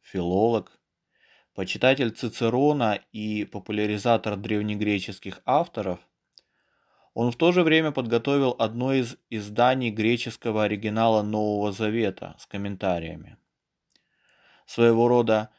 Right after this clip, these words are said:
бестселлером шестнадцатого века стал трактат Эразма Enchiridion Militis Christiani,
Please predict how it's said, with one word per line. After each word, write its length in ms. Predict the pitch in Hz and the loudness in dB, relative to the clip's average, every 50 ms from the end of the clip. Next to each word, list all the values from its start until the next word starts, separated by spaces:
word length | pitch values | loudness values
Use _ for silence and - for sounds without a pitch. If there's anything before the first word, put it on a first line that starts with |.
| _ _ _ | _ _ _
бестселлером 840 | 113 113 113 113 - - - - 135 131 131 127 120 110 107 104 98 | -4 -2 -2 -2 -2 -6 -4 0 2 2 4 4 2 2 0 0 -4
шестнадцатого 800 | - - 107 95 - 113 107 107 101 - - - - 104 101 101 | -6 -6 -8 -6 -4 -2 0 0 -2 -4 -8 -8 -6 -4 -2 -2
века 540 | 104 120 147 156 - 120 104 104 117 131 - _ _ _ _ _ _ _ | 0 0 0 0 0 0 0 0 0 -4 -10 _ _ _ _ _ _ _
стал 340 | - - - 113 113 110 113 | -16 -2 2 4 4 4 2
трактат 480 | - 113 110 - - 123 127 120 - - | 0 -4 -6 -4 -2 -2 -2 -2 -2 -4
Эразма 640 | 117 110 107 117 127 139 135 127 117 110 110 107 - 117 | -2 2 4 4 4 4 2 0 -2 -2 -2 -2 -2 -6
Enchiridion 880 | 110 104 - - 117 107 113 107 110 117 113 113 123 135 139 123 117 | -8 -8 -8 -8 -6 -6 -4 -4 -2 0 0 0 0 0 -2 -2 -2
Militis 520 | 113 113 117 117 113 113 - 113 107 - - | -2 0 0 0 -2 -2 -4 -8 -10 -8 -8
Christiani, 840 | 113 107 101 - - - 123 120 117 107 95 92 82 85 - | -8 -8 -8 -8 -6 -4 0 2 2 2 2 0 -2 -6 -12